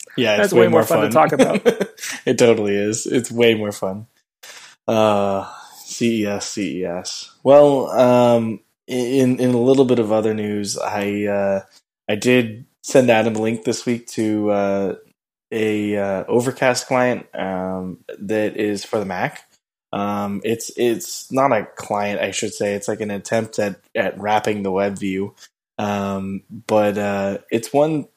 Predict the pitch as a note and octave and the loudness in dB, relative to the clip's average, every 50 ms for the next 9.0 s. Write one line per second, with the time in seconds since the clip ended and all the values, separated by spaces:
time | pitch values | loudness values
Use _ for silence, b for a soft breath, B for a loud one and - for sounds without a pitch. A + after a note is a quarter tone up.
0 | _ _ - A3 A#3+ C#4+ C4 G3 D3 - A#2 G2 - G#2+ G#2 G#2+ - - - A#2 | _ _ 4 6 6 6 6 4 2 0 -4 -4 -2 -2 -2 -2 -2 -2 -2 -2
1 | G#2+ G2+ F#2 - - - - D#2+ F#2+ G#2+ A2 A#2 - - D3 D3+ D#3 D#3+ D#3+ D#3+ | -2 -2 -4 -8 -8 -8 -4 -2 -2 -2 -2 -4 -4 -2 -2 0 0 0 -2 -4
2 | - B B B B B B B B2 G#2+ - B2 A2+ A2 G#2 G2+ G#2+ - - A#2 | -6 B B B B B B B -8 -2 2 2 4 4 2 0 -2 -2 -2 0
3 | B2+ C3 C3 C3 B2 A#2+ A#2+ A2+ - - A#2+ A#2+ A#2+ A#2 G#2+ G#2+ A2 A2 G#2 A2+ | 2 4 6 6 4 4 2 0 0 0 0 0 0 0 -2 -4 -4 -6 -4 -2
4 | A2 G#2 G#2 G#2 G2 - G#2+ G2+ G2+ G2+ G2+ G2 G2 G2 F#2+ F#2+ F#2 F#2 F2+ - | -2 -2 -2 -4 -6 -6 -6 -6 -4 -4 -4 -4 -4 -4 -4 -6 -6 -8 -10 -12
5 | _ _ - - - F#2 - - - - A2 G#2 G#2 G2+ G2+ G2+ G2 G2 F#2+ A#2+ | _ _ -12 -8 -6 -6 -6 -6 -6 -6 -6 -6 -4 -4 -4 -4 -6 -6 -8 -10
6 | _ _ _ _ _ _ _ - A2 G2+ G2+ G#2 G#2 C#3+ - - - G#3 G3+ G#3 | _ _ _ _ _ _ _ -14 -10 -6 -4 -4 -4 -4 -4 -4 -2 -2 -2 -2
7 | A2 - - - F2 - G2+ G2+ G2 - G#2 G2+ G2+ G2+ G2+ G2 F#2 - - G2 | -4 -4 -4 -4 -4 -4 -4 -8 -6 -4 -4 -2 -2 -2 -2 -4 -6 -6 -6 -6
8 | F#2+ F2 - G#2+ G#2 G#2 - G#2+ A2+ - - - - A2 - G2+ F#2 - - - | -6 -6 -6 -8 -8 -6 -2 0 0 0 -2 -4 -8 -8 -8 -8 -10 -10 -14 -18